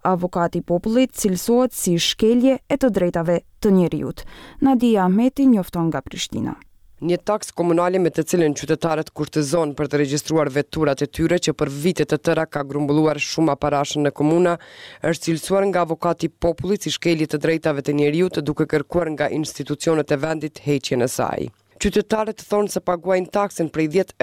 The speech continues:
Speaker 2: eurosh për të regjistruar veturën e tyre, pavarësisht se ajo mund të jetë shkelje të drejtave të tyre. Arben Berisha nga Prishtina për çdo vit regjistron veturën e tij dhe në komunë është i kushtëzuar të paguajë tatimin e pronë dhe një taks prej dhjetë eurosh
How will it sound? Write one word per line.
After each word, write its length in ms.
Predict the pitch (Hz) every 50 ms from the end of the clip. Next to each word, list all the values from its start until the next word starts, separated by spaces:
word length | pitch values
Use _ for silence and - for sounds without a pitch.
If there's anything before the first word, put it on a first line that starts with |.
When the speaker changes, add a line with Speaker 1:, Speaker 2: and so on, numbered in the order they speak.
| 180
Speaker 2:
eurosh 240 | 170 147 147 147 -
për 160 | - - 151
të 160 | 143 156 147 147
regjistruar 400 | 143 143 - - 165 165 151 143
veturën 480 | 139 147 - - 165 151 147 147 147
e 80 | 143 -
tyre, 240 | - 160 180 175 175
pavarësisht 720 | - _ - 156 147 135 147 151 - - 196 196 - -
se 80 | 165 156
ajo 160 | 156 156 165
mund 160 | 170 175 -
të 140 | 160 165 156
jetë 180 | 143 - -
shkelje 380 | - - 165 160 156 160 151 -
të 100 | 156 139
drejtave 480 | 131 135 135 - - 135 123 135 131 -
të 160 | 135 - -
tyre. 380 | 135 139 127 - 85 78 - - _ _ _ _ _ _
Arben 440 | - 160 170 156 175 214 247 240 208
Berisha 400 | 220 208 180 156 - - 156 143
nga 220 | 143 151 143 160 147
Prishtina 460 | - 156 - - - 202 208 208 196 -
për 140 | - 175 160 147
çdo 160 | 143 - 208 202
vit 280 | 175 156 156 143 - 139
regjistron 460 | 151 156 139 151 151 - 175 170 170 165
veturën 460 | 160 156 - - 165 160 165 160 160
e 20 |
tij 220 | 151 - - 190 208 190 - - - - - - - - 139
dhe 80 | 165
në 140 | 180 185 175 -
komunë 380 | - 185 196 233 247 - - - 214
është 180 | - - -
i 40 | 220 - - 196
kushtëzuar 640 | 208 - - 190 190 165 208 233 208 170 151 -
të 120 | - 160 143 -
paguajë 400 | 156 156 151 156 170 170 160 - -
tatimin 500 | 160 156 - - 170 165 160 156 156 151
e 20 | 147 - 170
pronë 260 | 180 185 196 202 165
dhe 80 | 165 156 156
një 60 | 151 - _
taks 300 | - 180 185 180 - - -
prej 140 | 160 160 156 147
dhjetë 240 | 175 226 214 - _ - 147
eurosh 300 | 151 151 160 175 175